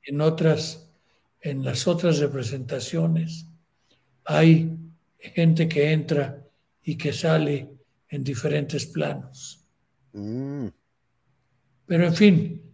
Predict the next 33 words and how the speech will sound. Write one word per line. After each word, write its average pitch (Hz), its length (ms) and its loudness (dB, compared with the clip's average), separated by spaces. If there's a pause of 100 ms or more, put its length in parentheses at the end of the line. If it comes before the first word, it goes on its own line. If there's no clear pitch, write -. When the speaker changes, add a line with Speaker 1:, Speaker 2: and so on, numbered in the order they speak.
(200)
Speaker 1:
más 202 280 2
o 190 40 4
menos 175 720 0 (760)
ahí 175 260 2
se 160 200 -2
ve 160 220 4
algo 151 360 2
y 127 240 -6 (540)
es 139 200 -6
bastante 143 520 -4
interesante. 131 880 -8 (1120)
Speaker 2:
Que, 104 680 2
bueno, 110 380 2 (100)
eh, 110 400 -4
John 123 160 0
Cage 123 320 2
fue 110 400 0
gran 113 200 0
influencia 107 480 -6
para 92 340 -4
ti, 127 380 -6
para 95 240 -2
Mario 104 240 -4
Lavista, 92 520 -8
¿no? 107 280 -10
Y 95 340 -6
el 92 120 -6
conocerlo 120 520 2
y 120 60 6
el 110 100 2
darle 143 360 8
este 131 200 2
regalo, 123 640 4